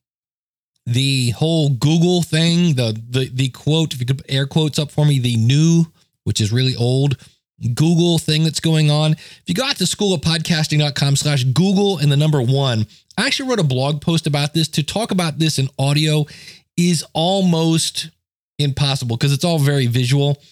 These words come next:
And I actually put a blog post there about how you can make sure your podcast is ready. And I've got examples there if you're using things like Divi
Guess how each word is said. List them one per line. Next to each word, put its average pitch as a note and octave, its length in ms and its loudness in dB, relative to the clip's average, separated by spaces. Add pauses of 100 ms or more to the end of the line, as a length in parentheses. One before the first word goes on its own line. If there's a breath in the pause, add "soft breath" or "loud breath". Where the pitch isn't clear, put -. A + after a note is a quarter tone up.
(260 soft breath)
And D#3 100 0
I D#3+ 40 0
actually F3+ 300 -2
put F3+ 220 -2
a E3 60 2
blog C#3 320 -2
post C#3+ 260 0
there C#3 220 0
about C3 260 -2
how E3 280 -2
you E3 160 2
can D3+ 120 0
make C#3+ 200 -2
sure C3 440 0 (300 soft breath)
your D3+ 180 0
podcast C#3 800 -2
is A#2+ 220 -2
ready. G#2 480 -2 (280 loud breath)
And A#2 240 -2
I've A#2 120 -2
got B2+ 100 -2
examples B2 480 -2
there A#2+ 140 -2
if A2 100 -8
you're A2 160 -4
using A#2+ 260 -2
things A#2 200 -4
like G#2 240 -6
Divi C3 640 -2